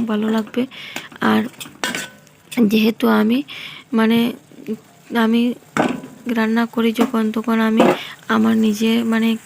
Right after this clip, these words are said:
কোনটা খেতে কীরকম লাগবে, আমার নিজের চাহিদা বা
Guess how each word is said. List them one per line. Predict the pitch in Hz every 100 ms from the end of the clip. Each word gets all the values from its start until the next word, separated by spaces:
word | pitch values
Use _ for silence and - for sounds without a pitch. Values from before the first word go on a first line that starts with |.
| - -
কোনটা | 226 214 226
খেতে | 233 220 220
কীরকম | - 220 220 226
লাগবে, | 226 214 214
আমার | 214 214
নিজের | 214 - 233 - - - - - - 247
চাহিদা | 240 220 220 240 226
বা | 220